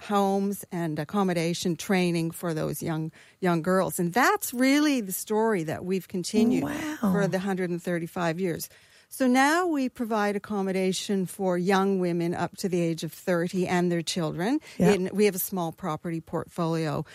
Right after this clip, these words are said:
Speaker 1: um, spread through southeast Queensland. We also provide educational tools for women of all ages, and that's through our Handy Guide for Homeless Women tools. And we give away,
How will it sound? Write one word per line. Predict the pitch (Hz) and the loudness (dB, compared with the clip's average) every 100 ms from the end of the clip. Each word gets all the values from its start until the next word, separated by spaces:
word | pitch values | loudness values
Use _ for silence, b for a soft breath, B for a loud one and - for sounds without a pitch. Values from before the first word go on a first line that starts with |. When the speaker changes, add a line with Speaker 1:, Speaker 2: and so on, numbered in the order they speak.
| B B - | B B -6
Speaker 1:
um, | 156 160 156 139 | -2 0 0 -4
spread | - - 160 147 | -6 -2 -2 -2
through | - 165 151 | -2 -2 -2
southeast | - 160 147 151 - | -2 -2 -2 -6 -6
Queensland. | - 165 165 160 135 151 202 B B B - | 0 0 0 0 -2 -2 -4 B B B 4
We | 233 | 6
also | 254 285 - 311 | 6 2 0 -4
provide | - 247 214 202 185 | -4 -4 -2 -2 -2
educational | 208 196 196 - 190 180 - 185 160 | -4 -4 -6 -4 -4 -2 -4 -4 -4
tools | - 196 175 160 | -4 -2 -2 -4
for | - 185 | -4 -2
women | 175 214 214 175 | 2 2 2 0
of | 165 - | -2 -4
all | 185 185 196 196 | 0 2 2 0
ages, | - 143 143 143 - 160 190 | -2 -6 -6 -10 -10 -8 -4
and | 180 | 0
that's | 196 214 - - | 2 2 0 -4
through | 233 214 | -2 0
our | 175 175 | 0 0
Handy | 190 180 175 | 0 0 0
Guide | 165 160 156 - | -2 -4 -4 -6
for | 175 | -8
Homeless | 185 170 160 147 - b b - | -2 0 0 -2 -6 b b 0
Women | 175 160 151 | 2 2 0
tools. | - 196 175 - - | -2 0 0 0 -4
And | 160 196 | -2 2
we | 226 | 2
give | 185 208 | 2 2
away, | 196 175 156 | 2 0 -2